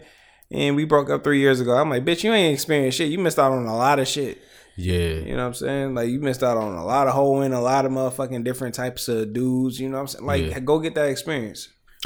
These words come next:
Speaker 2: That's how I feel about this one girl that, um, we text from time to time, but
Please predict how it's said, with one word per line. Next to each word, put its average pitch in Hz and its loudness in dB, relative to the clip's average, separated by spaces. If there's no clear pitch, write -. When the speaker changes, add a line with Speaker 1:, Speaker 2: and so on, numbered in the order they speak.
Speaker 2:
That's 110 4
how 135 10
I 117 8
feel 113 2
about 95 0
this 90 -6
one 98 0
girl 87 -4
that, 85 -6
um, 82 -8
we 131 4
text 98 0
from 87 -6
time 80 -4
to 80 -6
time, 82 -8
but - -12